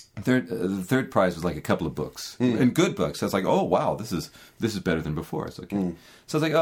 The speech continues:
Speaker 1: "Okay, well, I lost this one, so where are my, my numbers?" Second prize, though, was like, "Whoa, seventy-five thousand yen worth of their entire, basically, book catalog,
Speaker 2: Wow.
Speaker 1: including mine." It's like,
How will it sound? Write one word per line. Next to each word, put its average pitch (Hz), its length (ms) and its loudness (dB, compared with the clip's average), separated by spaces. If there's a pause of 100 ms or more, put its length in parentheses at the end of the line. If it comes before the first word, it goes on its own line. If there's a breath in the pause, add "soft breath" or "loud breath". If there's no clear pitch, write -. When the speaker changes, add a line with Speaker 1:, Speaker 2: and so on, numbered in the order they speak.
Speaker 1:
"Okay, 110 200 2
well, 101 220 4
I 95 80 4
lost 85 240 2
this 73 160 -8
one, 78 140 -2
so 76 180 -2
where 71 140 -2
are 78 40 -2
my, 76 280 -4
my 78 140 -2
numbers?" 69 280 -6 (260 loud breath)
Second 254 320 6
prize, 90 380 2
though, 85 240 4
was 113 160 -2
like, 104 200 2 (280 loud breath)
"Whoa, 165 480 2 (180 loud breath)
seventy-five 208 840 2
thousand 127 440 2
yen 120 420 0 (280 soft breath)
worth 139 340 2
of 120 260 2
their 120 200 4
entire, 117 760 2
basically, 113 640 -2
book 95 280 2
catalog, 80 500 0
Speaker 2:
Wow. 156 420 2
Speaker 1:
including 156 340 2
mine." 147 340 2
It's 98 120 -4
like, 117 180 0